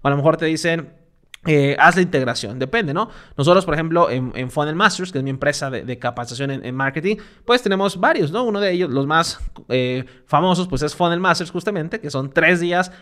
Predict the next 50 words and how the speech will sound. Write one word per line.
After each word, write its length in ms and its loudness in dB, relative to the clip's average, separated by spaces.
para 560 4
armar 460 2
tu 80 -8
funnel 480 -6
en 160 -4
un 80 -6
fin 140 -6
de 60 -8
semana 420 -6
ahí 200 0
mismo, 240 -8
¿no? 100 -6
Eso 140 -4
es 80 -8
un 140 -4
intensivo, 680 2
¿no? 200 2
Cosa 260 0
que 100 0
no 120 -2
sucedería, 560 0
a 40 4
lo 100 -2
mejor, 420 0
haciéndolo 400 -2
por 100 -4
tu 120 -10
cuenta, 420 0
te 80 -16
tardarías 500 -6
más, 320 -2
etcétera, 520 -4
¿no? 140 0
Entonces, 280 0
este 180 2
formato 280 2
de 80 0
intensivos 600 0
te 100 2
lo 80 2
recomiendo 420 -2
mucho, 320 0
si 140 -2
puedes 280 0
vivirlo, 360 0
si 100 -6
puedes 180 -4
vivir 140 -4
alguna 220 -2
experiencia. 580 -2